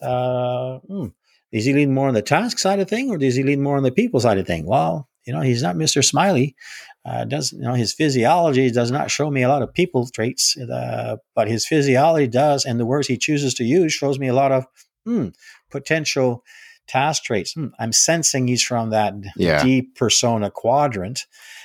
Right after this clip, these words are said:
Speaker 1: And, okay, so if, if that person is a little bit more outgoing and task oriented,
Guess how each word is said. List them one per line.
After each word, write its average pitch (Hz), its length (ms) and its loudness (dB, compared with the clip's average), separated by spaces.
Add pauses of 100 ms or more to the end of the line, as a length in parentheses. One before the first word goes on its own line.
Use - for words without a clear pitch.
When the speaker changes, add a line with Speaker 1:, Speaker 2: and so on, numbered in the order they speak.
(200)
Speaker 1:
And, 107 600 0
okay, 135 420 2
so 120 300 2
if, 117 140 -2 (100)
if 117 300 -4
that - 220 -10 (120)
person 131 320 2
is 113 180 2
a 117 60 -2
little 110 160 -2
bit 107 80 -4
more 113 260 0
outgoing 117 540 2
and 101 120 -4
task 110 360 0
oriented, 123 420 0